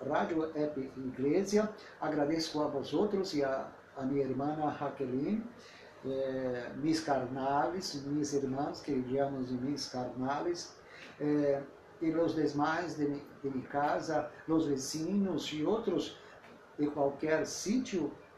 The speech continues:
por doquier que estén los hermanos oyendo la palabra de hoy a noite. Los digo que mañana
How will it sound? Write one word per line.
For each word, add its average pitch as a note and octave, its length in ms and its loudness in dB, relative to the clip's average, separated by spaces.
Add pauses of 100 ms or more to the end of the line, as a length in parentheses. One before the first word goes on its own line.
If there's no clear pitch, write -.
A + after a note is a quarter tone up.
(180)
por D#3+ 160 -4
doquier F3 580 0
que D#3+ 120 0
estén G3+ 500 2
los E3+ 200 2
hermanos D#3+ 720 0 (320)
oyendo D#3 560 2 (140)
la C#3+ 180 0
palabra D#3 640 2 (400)
de C3+ 120 0
hoy D#3+ 220 4
a D3 80 2
noite. E3 560 -2 (920)
Los F3 180 2
digo D#3+ 360 0
que D3 140 0
mañana E3+ 500 0